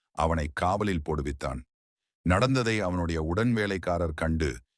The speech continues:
மிகவும் துக்கப்பட்டு, ஆண்டவனிடத்தில் வந்து நடந்ததை எல்லாம் அறிவித்தார்கள். அப்பொழுது அவனுடைய ஆண்டவன் அவனை அழைப்பித்து, "பொல்லாத ஊழியக்காரனே, நீ என்னை வேண்டிக் கொண்டபடியினால் அந்த கடன் முழுவதையும் உனக்கு மன்னித்து விட்டேன்.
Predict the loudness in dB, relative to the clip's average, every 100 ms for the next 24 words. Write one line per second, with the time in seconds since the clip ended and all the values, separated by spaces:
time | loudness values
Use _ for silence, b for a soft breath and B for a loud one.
0 | _ 2 4 4 2 2 0 -2 0 -2
1 | -4 -2 -2 -2 -10 _ 0 2 2 0
2 | 0 0 -2 -2 -2 0 -2 -4 _ _
3 | _ 0 2 2 0 0 0 0 0 0
4 | -2 -4 -4 -8 -8 -12 -14 _ _ _
5 | -2 2 2 4 2 0 -2 -2 -2 0
6 | 0 0 -2 -4 -4 -2 -2 -2 -4 -2
7 | -4 -6 _ _ _ 2 4 2 2 0
8 | 0 0 0 -2 -2 -2 -4 -6 _ _
9 | 0 4 4 4 2 0 0 0 -2 -2
10 | -2 0 -2 -2 -2 -2 -4 -8 _ _
11 | 2 2 2 0 2 2 2 0 0 0
12 | 0 0 -2 -4 -4 -4 -2 -2 -4 -6
13 | -6 -8